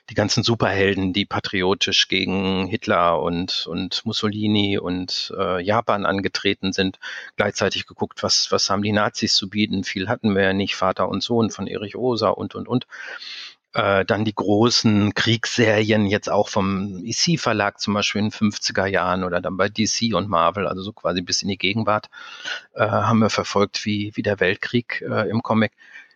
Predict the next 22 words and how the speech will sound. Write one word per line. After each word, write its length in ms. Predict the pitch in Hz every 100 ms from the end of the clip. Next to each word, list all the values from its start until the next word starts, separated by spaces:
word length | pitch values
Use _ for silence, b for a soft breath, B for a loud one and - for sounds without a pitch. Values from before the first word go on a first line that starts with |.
| -
lief, 400 | 113 127 135 -
auch 360 | 98 123 -
Bombe 560 | - 143 156 165 175 -
und 220 | 117 117
hatte 240 | 123 135
den, 380 | 123 127 123 123
den 200 | 120 120
super 440 | 110 131 139 131 107
Effekt, 400 | 113 127 - -
dass 140 | 117
die 100 | -
Schulen 460 | - - 220 190 104
total 400 | 101 - 92 92
drauf 260 | 92 -
einstiegen. 640 | 92 95 - - 87 92 76
Also 220 | 82 98
diese 260 | 90 98 101
Geschichtslehrer, 760 | 110 - 135 - 120 127 123
die 160 | 120 113
sonst 320 | 113 113 -
immer 200 | 120 117
nur 340 | 113 113 110